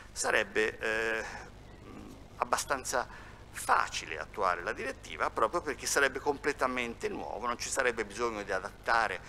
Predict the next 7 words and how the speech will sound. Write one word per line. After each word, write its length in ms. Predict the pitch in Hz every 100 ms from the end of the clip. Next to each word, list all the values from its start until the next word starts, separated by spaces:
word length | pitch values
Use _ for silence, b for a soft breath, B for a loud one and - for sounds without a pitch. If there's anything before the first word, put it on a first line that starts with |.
| B B - -
pezzi 560 | 117 110 - - -
significativi 800 | 90 101 95 92 104 101 - 113
del 160 | 85 85
codice 360 | - 98 - 156
della 220 | 208 -
crisi 460 | - - - - - B B B B - - -
e 220 | 127 123